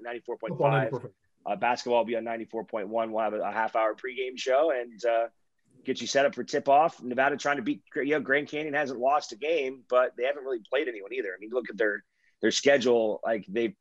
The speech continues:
Speaker 1: maybe have played the weakest schedule in college basketball. So we don't really know what they're ab-, all about. Uh, we know they're big. Um, and, uh, w-, you know, we'll see if Nevada can, can pick up another road win, be, be their third of the year, which would be a nice start for them to get to five and one.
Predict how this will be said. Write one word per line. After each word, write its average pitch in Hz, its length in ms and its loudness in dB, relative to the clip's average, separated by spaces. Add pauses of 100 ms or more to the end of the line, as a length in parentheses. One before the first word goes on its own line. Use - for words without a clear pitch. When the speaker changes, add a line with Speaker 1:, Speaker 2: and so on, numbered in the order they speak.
Speaker 1:
maybe 135 360 4
have 113 120 2
played 123 220 2
the 107 80 -2
weakest 120 400 -2
schedule 113 480 0
in 117 220 -8
college 113 380 4
basketball. 107 600 -2
So 107 380 0 (220)
we 147 120 2
don't 180 100 4
really 180 160 0
know 170 140 4
what 170 120 4
they're 165 280 2 (120)
ab-, 160 100 -4
all 156 180 2
about. 165 340 -2 (100)
Uh, 123 220 -2
we 123 60 -6
know 135 100 -4
they're 123 120 -4
big. 170 400 -4 (680)
Um, 107 840 -8
and, 120 460 -6
uh, 123 160 6
w-, 110 300 0
you 120 160 -4
know, 131 80 -4
we'll 147 100 -2
see - 160 -2
if 127 100 -2
Nevada 117 340 2
can, 117 280 -6
can 107 160 -6
pick 127 160 0
up 135 100 2
another 131 240 2
road 131 240 4
win, 98 180 -4
be, 98 240 -6
be 101 60 -10
their 107 160 -2
third 117 260 2
of 104 60 -4
the 101 80 0
year, 127 180 4
which 101 160 -2
would 95 80 -12
be 101 100 -2
a 101 40 -2
nice 104 260 -4
start 110 300 4
for - 80 -10
them 113 220 4
to 98 80 -4
get 101 100 -6
to - 80 -6
five 98 260 0
and 95 80 -14
one. 107 180 -4